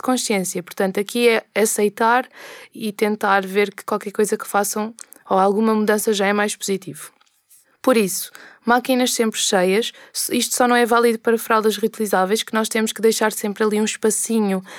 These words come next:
para que haja mais água a passar entre as fraldas e que fiquem bem lavadas, porque estamos a falar de fezes e urina, eh, humana, dos bebés. Em tudo o resto,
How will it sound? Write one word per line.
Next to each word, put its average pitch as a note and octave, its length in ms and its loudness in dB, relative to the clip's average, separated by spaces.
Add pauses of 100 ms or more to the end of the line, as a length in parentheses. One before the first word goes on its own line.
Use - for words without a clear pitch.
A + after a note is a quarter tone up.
(300)
para A3 240 6
que A3+ 300 4
haja G#3 340 4
mais A3 240 0
água G#3 240 2
a G3+ 40 0
passar G#3 340 -2
entre G#3 180 -2
as G3 100 -6
fraldas G3 380 2
e G3+ 80 -2
que - 80 -18
fiquem G#3+ 320 -2
bem G3 100 2
lavadas, F#3 540 0
porque - 140 -16
estamos F#3+ 240 0
a F#3 60 -2
falar F3+ 360 0
de - 100 -16
fezes F3 360 0
e F#3 80 0
urina, F3+ 420 -4 (380)
eh, G3 200 2
humana, G3 480 4
dos G3 160 -2
bebés. F#3+ 480 0 (400)
Em A#3+ 180 4
tudo D4+ 340 4
o D4 40 2
resto, A3+ 640 -2